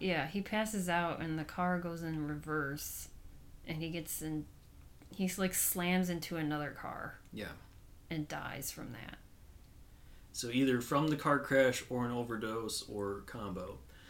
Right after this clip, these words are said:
Speaker 2: So that's when Jules comes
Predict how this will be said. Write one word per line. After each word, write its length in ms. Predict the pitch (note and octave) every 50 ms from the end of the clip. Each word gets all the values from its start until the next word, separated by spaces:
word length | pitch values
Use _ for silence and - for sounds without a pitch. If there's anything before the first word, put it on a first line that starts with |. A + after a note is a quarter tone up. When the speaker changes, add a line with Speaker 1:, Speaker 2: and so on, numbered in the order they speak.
| - - - - - - - - - - - - - - - - - - - - - - - - - - - - - D3
Speaker 2:
So 380 | - - D#3+ C3 G#2+ G#2 F#2+ F#2 F2+ - - - - - - - - - - - - - - - - - - - - - - - - - - - -
that's 280 | B2 B2 A#2+ A#2 - B2+
when 380 | B2 A2+ A2 G#2+ G#2+ G#2 G2 G2 - - - - C#3+
Jules 400 | A#2+ B2+ C3 B2+ A#2 A#2 A#2+ -
comes 640 | - - A#2 A2+ A2 G#2+ G#2+ G#2+ G#2 - - - -